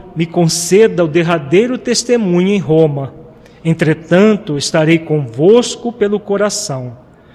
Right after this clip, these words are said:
Voltarei às vossas ig-, às nossas igrejas em espírito. Cooperarei no vosso esforço nos dias mais amargos. A morte não nos separará, tal como não separou o Senhor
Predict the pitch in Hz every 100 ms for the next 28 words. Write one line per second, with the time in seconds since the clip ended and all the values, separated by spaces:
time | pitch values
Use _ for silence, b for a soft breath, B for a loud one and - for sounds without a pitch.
0 | B B 185 202 208 196 185 247 254 170
1 | 190 220 214 214 220 220 147 180 165 151
2 | 185 233 226 208 196 160 165 180 165 175
3 | - - 196 226 - - 147 135 127 -
4 | 127 B B B - 202 226 226 214 196
5 | 165 170 226 226 214 151 175 240 240 240
6 | 220 - 165 160 165 165 - 185 B B
7 | 151 160 135 147 175 147 139 147 190 233
8 | 220 226 156 127 120 117 123 - - _
9 | b b b 143 147 151 165 190 185 156
10 | 147 175 214 214 208 214 208 208 208 190
11 | 143 135 135 B B B _ _ - 175
12 | 202 214 - - 165 165 165 170 165 165
13 | 165 160 165 160 147 151 - 147 139 143
14 | 185 233